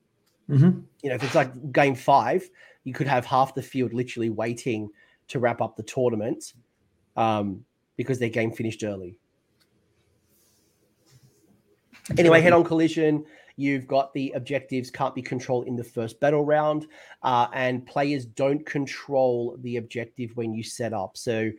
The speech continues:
Speaker 2: traditionally, when you set, when you deploy, you could then just, like, move off. It means you're gonna have to sit on the objective at least for, at least until battle round two,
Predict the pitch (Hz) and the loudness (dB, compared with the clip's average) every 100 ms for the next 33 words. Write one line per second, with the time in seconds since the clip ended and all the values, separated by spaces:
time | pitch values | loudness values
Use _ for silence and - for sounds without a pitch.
0 | - _ - - 143 147 151 135 127 123 | -12 _ -10 -2 -2 0 2 2 2 0
1 | 117 113 - 131 131 131 117 110 - 160 | -2 -4 -6 -6 -4 -4 -4 -8 -2 4
2 | 165 156 143 117 123 110 110 110 110 - | 4 4 0 -6 -6 -4 -4 -6 -8 -8
3 | 107 117 117 120 127 160 165 - - - | -6 -4 -2 0 2 2 2 -8 -20 -12
4 | - 127 139 139 127 123 120 123 123 156 | -8 -2 0 0 0 0 -2 -2 -4 2
5 | 147 131 117 113 113 - 110 117 127 127 | 2 2 -2 -4 -6 -6 -8 -8 -4 -4
6 | 127 - - 123 110 110 131 135 160 160 | -4 -8 -6 -2 -2 -4 -4 4 4 6
7 | 147 151 131 120 117 117 107 110 - 170 | 2 2 0 0 0 0 -2 -4 0 0